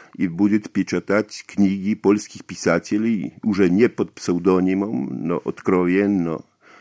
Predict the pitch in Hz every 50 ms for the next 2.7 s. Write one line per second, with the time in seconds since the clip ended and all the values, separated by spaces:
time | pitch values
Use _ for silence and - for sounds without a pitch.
0 | _ - 92 95 - - - - - _ - - - _ - 107 101 - 110 104
1 | 104 101 95 98 113 113 117 117 95 82 92 101 98 104 95 87 90 90 87 87
2 | 92 87 87 92 - - 76 65 - - - - -